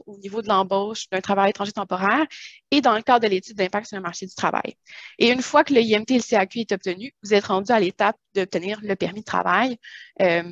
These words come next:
le permis de travail. Donc, le programme de mobilité internationale est distinct du, euh, P T E T, puisque là, en fait, c'est un programme qui,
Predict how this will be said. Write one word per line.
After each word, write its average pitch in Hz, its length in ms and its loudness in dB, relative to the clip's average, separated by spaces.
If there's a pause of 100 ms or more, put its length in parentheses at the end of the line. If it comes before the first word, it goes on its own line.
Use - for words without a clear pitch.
(540)
le 190 100 -2
permis 185 200 0
de 214 60 -8
travail. - 280 -6 (320)
Donc, 196 140 -4
le 214 100 4
programme 233 320 4
de 320 80 0
mobilité 214 380 -2
internationale 208 760 0
est 214 100 -8
distinct 226 480 -4 (540)
du, 214 400 -6
euh, 185 160 6
P 208 180 0
T 202 220 2
E - 20 2
T, - 240 -8 (1160)
puisque 294 360 0
là, 269 440 4
en 214 60 0
fait, 277 240 0
c'est 262 60 -2
un 202 100 0
programme 214 500 0
qui, 240 340 -10